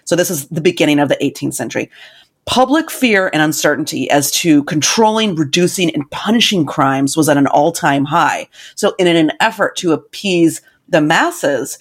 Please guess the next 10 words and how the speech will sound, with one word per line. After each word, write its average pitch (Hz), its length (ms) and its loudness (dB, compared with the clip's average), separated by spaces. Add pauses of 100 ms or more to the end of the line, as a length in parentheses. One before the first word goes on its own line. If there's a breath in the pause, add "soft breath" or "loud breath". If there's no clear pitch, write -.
(220 soft breath)
true 247 440 2
crime 170 520 -2
pamphlets - 680 -4
were 156 120 2
released 147 600 0
sharing 147 480 0
details 151 600 -2
about 170 280 0
murder 185 360 0
investigations. - 1040 -8